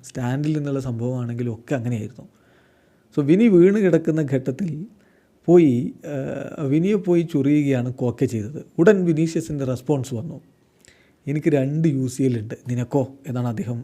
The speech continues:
ആദ്യം ചോദിക്കുന്നത്. ഇങ്ങനെ കൈകൊണ്ട്, "രണ്ട് യു സി എൽ ഉണ്ട്, നിനക്കോ?" എന്നാണ് ചോദ്യം.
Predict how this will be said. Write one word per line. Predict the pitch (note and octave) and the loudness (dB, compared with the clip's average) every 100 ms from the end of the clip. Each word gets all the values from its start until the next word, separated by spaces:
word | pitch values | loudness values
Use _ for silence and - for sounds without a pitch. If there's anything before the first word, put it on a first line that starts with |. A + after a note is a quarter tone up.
| - | -10
ആദ്യം | C#3+ C3 C3+ | -8 -4 -4
ചോദിക്കുന്നത്. | A#2+ A2+ B2 C3+ | -4 -4 -4 -6
ഇങ്ങനെ | C3+ - | -6 -2
കൈകൊണ്ട്, | C#3+ D#3 D3+ D3 D#3+ | 2 2 0 -4 -4
"രണ്ട് | C3 C3+ E3 E3+ | -2 -2 0 0
യു | D3 | 0
സി | C3+ D#3+ | -2 0
എൽ | D3 | 0
ഉണ്ട്, | B2+ A#2+ | 0 -4
നിനക്കോ?" | A#2+ A#2+ - - C3 C3 | -6 -6 -8 -6 -6 -2
എന്നാണ് | C#3+ B2+ A#2+ A2+ | -2 -2 -6 -8
ചോദ്യം. | B2+ - | -12 -12